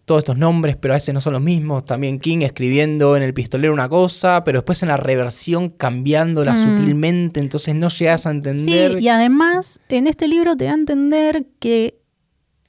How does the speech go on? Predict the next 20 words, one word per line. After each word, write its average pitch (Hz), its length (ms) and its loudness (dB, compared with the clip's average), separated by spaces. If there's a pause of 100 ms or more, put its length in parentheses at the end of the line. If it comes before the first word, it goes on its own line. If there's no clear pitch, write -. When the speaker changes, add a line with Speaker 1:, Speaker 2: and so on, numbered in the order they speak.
Speaker 2:
que - 100 -16
esto - 180 -2
tendría 214 420 0
sentido, 220 600 0
y 220 100 2
de 190 140 -2
hecho 202 320 -6
me 208 160 -6
parece 208 240 -4
que 208 120 -2
colaboraría, 202 760 -2 (380)
que 208 160 0
en 196 280 -2 (100)
ciertos 233 640 -2
puntos 226 500 0
de 196 120 -4
una 202 140 -2
historia 214 360 0
que 196 80 -8
es - 60 -12